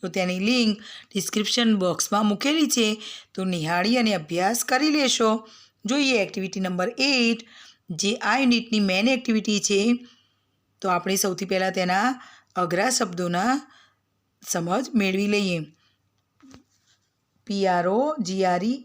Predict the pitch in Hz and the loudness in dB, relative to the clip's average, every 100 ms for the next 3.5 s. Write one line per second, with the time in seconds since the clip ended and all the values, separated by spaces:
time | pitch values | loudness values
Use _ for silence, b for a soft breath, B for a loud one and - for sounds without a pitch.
0 | _ 196 180 220 220 202 190 202 240 247 | _ -6 -2 0 0 0 0 -2 -2 -2
1 | 208 160 b b b _ - 185 170 185 | -2 -4 b b b _ -4 -2 -2 -4
2 | 180 196 196 202 220 254 196 170 175 208 | -4 -4 -4 -2 -2 0 -2 -2 -4 -4
3 | 202 - 220 170 | -4 -2 -2 -2